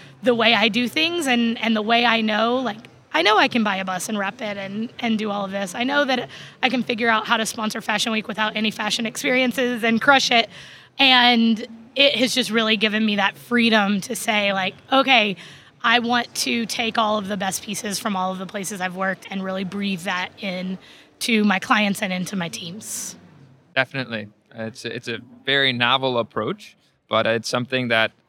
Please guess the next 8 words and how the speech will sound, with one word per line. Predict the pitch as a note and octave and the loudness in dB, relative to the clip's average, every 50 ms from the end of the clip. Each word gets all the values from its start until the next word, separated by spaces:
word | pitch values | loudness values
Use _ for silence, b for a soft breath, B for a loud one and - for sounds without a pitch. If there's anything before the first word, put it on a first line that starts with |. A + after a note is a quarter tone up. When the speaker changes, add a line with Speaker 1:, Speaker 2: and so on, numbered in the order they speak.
| _ - | _ 0
Speaker 2:
I | A2+ A#2 C3 B2+ | 2 2 2 2
personally | A#2 - C3 B2+ A#2+ - - A#2+ A#2 A2+ | 0 -2 -2 -2 -2 -2 -4 -4 -4 -4
increasingly | A2+ G#2+ B2+ A#2+ A#2 - - A2 A2 G#2+ | -4 -4 -4 -4 -6 -6 -6 -8 -6 -4
hear | A2 A#2 A#2+ A#2+ A#2 | -2 -2 0 -2 -2
talking | - - G#2+ G#2+ G#2+ - A2+ A2 A2 | -2 -2 -4 -4 -4 -6 -8 -10 -10
to | - A2 | -10 -8
folks | - - A2+ A#2 A#2 - - - | -4 -2 0 0 -2 -4 -6 -6
is | G#2+ G#2 G2+ G2+ - | -4 -4 -6 -6 -10